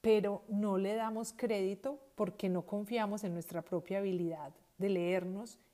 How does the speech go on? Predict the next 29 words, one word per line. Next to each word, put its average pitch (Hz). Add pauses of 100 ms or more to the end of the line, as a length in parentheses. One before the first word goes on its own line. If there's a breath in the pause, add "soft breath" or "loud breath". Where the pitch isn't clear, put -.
(320 soft breath)
y 196
de 175
interpretarnos. 175 (540 soft breath)
Generalmente 233 (220 loud breath)
necesitamos 202
que -
alguien 180 (160)
nos 190
confirme 185 (140)
eso 262
que 226
estamos 180
intuyendo. 175 (680 soft breath)
Probablemente 226
sea 262
un 247
médico 262
o 190
un 190
guía 214
espiritual 208 (200 loud breath)
o 226
alguien 208
cercano 214
que 254
nos 190
conoce 175
muy 208
bien. 180